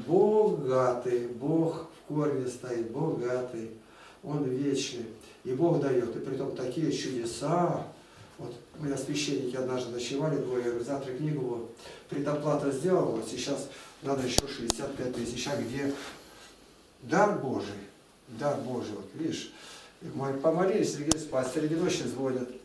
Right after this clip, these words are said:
«Сакраменто. Это у вас церковь Климента Анкирского?» Я говорю: «Нет, это лагерь». «А у нас Климент, дядя, умер». Говорят, молитва лучше приходит там, где,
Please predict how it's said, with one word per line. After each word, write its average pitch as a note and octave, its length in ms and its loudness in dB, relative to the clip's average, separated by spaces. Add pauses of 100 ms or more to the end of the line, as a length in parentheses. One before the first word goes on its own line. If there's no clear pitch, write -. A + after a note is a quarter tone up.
(300)
«Сакраменто. B2 680 -2 (760)
Это - 240 0
у F3 80 6
вас G#3+ 200 4
церковь B2+ 380 -2 (240)
Климента C3 440 -2
Анкирского?» A#2+ 600 -4 (380)
Я C3+ 160 0
говорю: D3+ 220 0
«Нет, G3+ 460 4 (380)
это E3 220 2
лагерь». - 440 4 (440)
«А D#3 100 -2
у F3+ 60 4
нас F#3+ 200 2
Климент, G3+ 420 2
дядя, C#3+ 280 4
умер». C3 260 2
Говорят, D3+ 360 2
молитва - 420 -2
лучше E3+ 380 -2
приходит C3+ 560 -4
там, D#3+ 280 -2
где, D3+ 300 -2